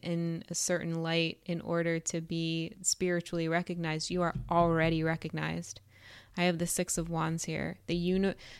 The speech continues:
the astral realm already recognizes you and congratulates you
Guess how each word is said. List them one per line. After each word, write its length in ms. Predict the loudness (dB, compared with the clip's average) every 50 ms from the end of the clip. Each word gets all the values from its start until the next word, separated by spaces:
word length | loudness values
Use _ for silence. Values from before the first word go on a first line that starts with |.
| -6 2
the 140 | 4 6 6
astral 560 | 6 6 4 4 0 0 2 2 4 4 4
realm 360 | 4 4 4 4 4 2 0 0
already 460 | 2 2 4 4 4 4 4 4 2 2
recognizes 800 | 4 2 2 2 0 -2 0 0 2 2 2 2 0 0 0
you 140 | 0 0 0
and 120 | -2 -4
congratulates 840 | -4 -4 -6 -4 -2 0 0 0 2 2 2 2 2 2 0 0 0
you 220 | 0 0 0 0